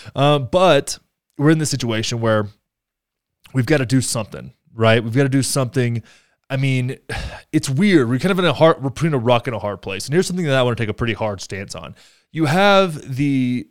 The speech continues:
the Democrats, right? I'm not gonna call them the left, but we'll, especially now, but the Democrats, okay, who want to villainize oil and gas, okay? They wanna villainize oil and gas.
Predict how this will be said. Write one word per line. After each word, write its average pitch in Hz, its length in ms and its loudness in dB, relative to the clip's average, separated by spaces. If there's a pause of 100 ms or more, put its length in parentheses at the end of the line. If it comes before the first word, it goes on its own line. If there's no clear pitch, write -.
(240)
the 139 120 -6
Democrats, 117 840 -4
right? 117 240 -2
I'm 147 80 -4
not 185 80 -2
gonna 170 120 -6
call 127 180 -2
them 107 120 -4
the 101 60 -6
left, 98 240 -6
but 127 240 -4
we'll, 110 220 -14
especially 110 460 -6
now, 101 280 -4 (320)
but 196 100 -8
the 190 80 0
Democrats, 131 680 0 (400)
okay, 143 280 2 (640)
who 147 720 6 (580)
want 156 720 2 (180)
to 123 580 4 (420)
villainize 127 960 0 (960)
oil 123 200 2
and 104 100 -2
gas, - 380 -14 (880)
okay? 165 340 0 (540)
They - 60 -10
wanna 131 180 0
villainize 135 440 2
oil 104 160 -2
and 95 140 -8
gas. - 320 -12